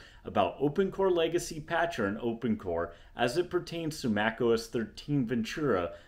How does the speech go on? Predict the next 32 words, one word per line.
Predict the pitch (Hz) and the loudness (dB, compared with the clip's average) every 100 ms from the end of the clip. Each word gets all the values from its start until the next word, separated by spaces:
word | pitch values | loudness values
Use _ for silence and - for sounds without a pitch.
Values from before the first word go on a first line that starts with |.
| - | -6
by | 110 107 | 0 2
going | 127 139 139 | 4 4 2
to | 151 | 0
the | 107 90 | 0 0
official | - 151 147 165 156 156 - - - | 2 0 2 2 2 0 -6 -8 0
GitHub | 113 104 95 90 82 | 0 0 -4 -4 -4
site. | - 120 98 - - - - - | -4 0 0 -2 -14 -20 -20 -2
And | 120 | 4
I'll | 139 135 | 6 6
have | 147 135 | 2 2
the | 131 | 0
link | 101 110 120 - - - | 2 2 0 -4 -16 -2
in | 123 | 0
the | 143 | 0
description | 147 151 135 117 - 110 | 0 -2 0 -2 0 0
of | 101 | 0
this | 107 104 | -2 -2
video, | 143 156 151 156 151 - - - | -4 -2 2 2 0 -4 -16 -2
as | 131 113 | 0 2
that's | 127 131 131 | 2 2 0
where | 120 131 135 - | 0 0 0 0
I | 113 | -2
got | 110 123 139 | 2 2 2
a | 120 | -2
lot | 101 95 87 90 95 | -4 -4 0 2 2
of | 95 | 2
my | 98 90 | 0 0
information | 90 82 92 90 90 - 87 | -4 -6 -4 -4 -4 -6 -8
to | 78 92 | -8 -4
make | 104 101 - | -2 -2 -2
this | 98 | -2
content. | - - 82 76 - | -4 -10 -8 -10 -12